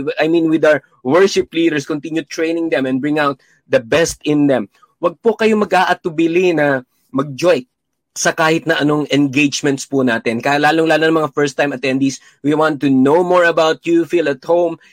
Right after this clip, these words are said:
in this, um, event. Kahit online lang to. Kahit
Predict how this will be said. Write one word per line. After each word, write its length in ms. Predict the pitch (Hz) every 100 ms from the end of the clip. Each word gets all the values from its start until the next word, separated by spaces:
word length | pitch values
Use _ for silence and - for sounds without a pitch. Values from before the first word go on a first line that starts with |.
| _
in 320 | - 143 143
this, 240 | 143 143 139
um, 320 | 135 127 127
event. 400 | 143 127 147 254 _ _ _ _ -
Kahit 320 | 123 139 -
online 480 | - 143 143 139 139
lang 120 | 131 127
to. 240 | 131 156 180 _ - _ _ -
Kahit 320 | 143 165